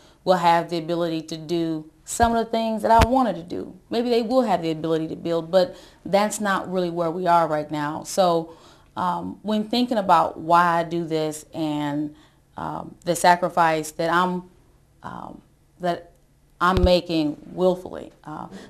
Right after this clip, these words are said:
the, the, the next ten percent. So essentially, um, I willfully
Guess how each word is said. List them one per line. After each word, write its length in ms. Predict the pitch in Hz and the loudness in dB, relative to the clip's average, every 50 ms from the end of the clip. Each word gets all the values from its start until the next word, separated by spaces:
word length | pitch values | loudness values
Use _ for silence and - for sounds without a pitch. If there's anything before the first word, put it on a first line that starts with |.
| - - | -10 -6
the, 80 | 180 170 | -6 -4
the, 180 | 165 165 160 | -2 -2 -2
the 200 | 160 160 160 175 | -4 -2 -2 -2
next 320 | 185 185 185 190 - - - | 0 0 0 -2 -4 -6 -2
ten 160 | 247 208 196 | -2 -2 0
percent. 420 | - 185 185 - 190 180 175 - | -2 -6 -6 -4 -4 -4 -4 -4
So 240 | - 190 190 190 - | -4 -6 -6 -6 -6
essentially, 760 | - - 185 185 - 254 247 240 240 - 180 175 165 160 165 - - - - - _ _ - | -4 -4 -4 -2 -2 -4 -4 -4 -4 -4 -4 -2 -2 -4 -6 -10 -20 -20 -20 -20 _ _ -10
um, 400 | - - 180 190 180 - 160 160 - _ _ _ _ _ _ _ _ _ _ _ _ - - | -8 -6 -6 -6 -6 -6 -8 -10 -14 _ _ _ _ _ _ _ _ _ _ _ _ 0 6
I 580 | 180 180 185 185 185 180 180 180 175 175 175 170 _ _ _ _ _ _ _ _ _ _ _ _ _ _ _ _ _ _ _ _ _ _ _ _ _ - | 8 8 8 8 6 4 2 2 0 -2 -6 -8 _ _ _ _ _ _ _ _ _ _ _ _ _ _ _ _ _ _ _ _ _ _ _ _ _ -14
willfully 760 | - 160 156 196 220 226 226 - - - - - - 151 165 | -10 -4 4 4 4 4 4 0 -6 -8 -8 -8 -8 -10 -12